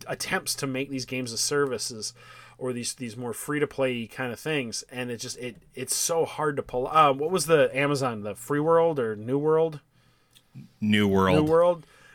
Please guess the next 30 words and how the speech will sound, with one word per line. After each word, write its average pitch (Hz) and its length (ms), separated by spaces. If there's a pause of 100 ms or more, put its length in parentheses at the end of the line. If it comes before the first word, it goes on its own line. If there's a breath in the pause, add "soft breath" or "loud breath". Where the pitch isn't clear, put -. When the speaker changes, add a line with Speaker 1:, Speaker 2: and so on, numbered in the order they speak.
(120)
Speaker 1:
Same 214 280
thing. 214 160
Speaker 2:
Let's - 160
not 196 240
talk 92 320
about 87 280
that 85 180
game. 269 100
Speaker 1:
Exact-, 269 420
exactly. 226 560
Like, 170 240
like, 175 220
it's 180 140
so 226 260
hard 208 320
to 160 60
do, 135 680
and, 151 380
and 135 600 (880 loud breath)
I, 156 180 (100)
I 156 140
would 156 140
much 151 300
rather. 147 600 (140)
I, 160 180
I 160 120
think 202 220
it's, 190 180
I 160 120
think - 380